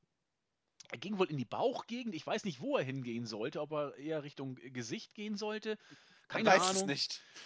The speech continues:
Speaker 1: Man
Speaker 2: Man
Speaker 1: hat es
Speaker 2: weiß
Speaker 1: nicht
Speaker 2: es
Speaker 1: richtig gesehen. Emma hat, äh, sie dann entsprechend eingerollt und, oder, äh, gecovert und der Match, der, der Match, genau.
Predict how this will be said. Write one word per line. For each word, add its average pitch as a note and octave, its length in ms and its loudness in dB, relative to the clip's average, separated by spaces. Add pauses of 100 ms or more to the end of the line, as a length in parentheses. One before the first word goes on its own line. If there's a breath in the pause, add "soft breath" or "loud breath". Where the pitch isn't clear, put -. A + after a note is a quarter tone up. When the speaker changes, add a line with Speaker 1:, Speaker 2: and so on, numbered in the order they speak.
Speaker 1:
Man D3+ 140 0
Speaker 2:
Man - 20 4
Speaker 1:
hat A3+ 140 2
es - 60 6
Speaker 2:
weiß B3+ 60 6
Speaker 1:
nicht A3 120 2
Speaker 2:
es A#3 60 -4
Speaker 1:
richtig A3 260 -6
gesehen. F3+ 400 -2 (500 soft breath)
Emma G3 400 2 (100)
hat, D3 440 -4
äh, C3+ 240 -4
sie B2+ 100 -8
dann C#3 120 -2
entsprechend A#2 360 -6
eingerollt F3+ 640 -2 (200)
und, D3 300 0
oder, F2+ 400 -6
äh, F#2+ 60 -18
gecovert F3 560 -2 (120)
und D3+ 400 -4
der C3 120 0
Match, B2+ 400 -6 (100)
der, E2 220 -10
der G2 160 -14
Match, F#2+ 260 -14
genau. G2+ 240 -8